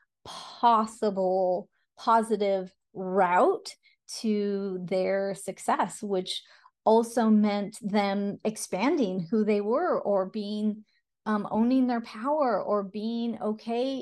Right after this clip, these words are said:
in all of their energy and of who they are, accepting every portion of, of who that is, you know. It was, it, it, it's been a fun journey, and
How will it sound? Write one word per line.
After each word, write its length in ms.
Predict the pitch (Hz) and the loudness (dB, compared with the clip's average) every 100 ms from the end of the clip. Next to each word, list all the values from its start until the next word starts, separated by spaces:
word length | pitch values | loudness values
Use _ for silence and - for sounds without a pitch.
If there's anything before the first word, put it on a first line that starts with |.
| - | -6
in 240 | 214 202 - | -6 -6 -2
all 280 | 208 226 233 | 0 2 0
of 100 | 226 | -2
their 220 | 226 - | -4 -4
energy 760 | 226 277 294 208 196 185 185 165 _ _ | -4 -2 -2 -4 -6 -6 -6 -10 _ _
and 500 | 196 196 190 190 190 - - _ | -8 -6 -6 -6 -8 -10 -18 _
of 140 | 220 220 | -2 -2
who 300 | - - 269 | -6 -2 2
they 180 | 247 226 | 4 6
are, 260 | 226 285 | 6 6
accepting 720 | 220 - 220 220 208 190 196 - | 4 0 -4 -4 -6 -6 -8 -8
every 280 | 220 202 208 196 _ _ _ | -6 -2 -2 -4 _ _ _
portion 400 | - 269 277 202 | 0 0 0 -4
of, 120 | 196 196 - _ _ _ _ - | -6 -8 -12 _ _ _ _ -4
of 140 | 202 | -4
who 280 | - 226 220 | 0 2 2
that 320 | 202 202 - - _ _ _ _ _ | 4 2 2 -4 _ _ _ _ _
is, 460 | - 254 202 165 - | 0 2 2 0 -8
you 120 | 185 | -8
know. 340 | 180 175 196 - - - _ _ _ _ _ - | -8 -6 -8 -10 -20 -20 _ _ _ _ _ 2
It 180 | 247 | 4
was, 340 | 262 302 302 - | 6 4 4 0
it, 220 | - 240 226 | 2 2 2
it, 180 | 190 - | -2 -2
it's 180 | 220 170 | -6 -2
been 260 | 214 220 | 0 2
a 60 | 269 | 2
fun 360 | - 214 214 | 0 0 2
journey, 560 | 202 190 190 196 254 247 | 0 -2 -6 -4 -4 -4
and 640 | 214 214 214 208 214 208 | -4 -2 0 0 -2 -2